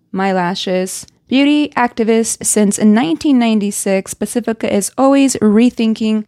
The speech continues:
challenging, and breaking down beauty boundaries. Their core value is compassion for the planet, animals,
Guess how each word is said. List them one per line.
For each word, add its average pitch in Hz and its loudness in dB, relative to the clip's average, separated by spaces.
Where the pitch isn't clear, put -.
challenging, 208 -2
and 185 -2
breaking 190 -2
down 170 -2
beauty 190 0
boundaries. 180 -2
Their 214 2
core 254 2
value 226 2
is 196 -2
compassion 233 -4
for 202 -6
the 185 -4
planet, 202 0
animals, 208 2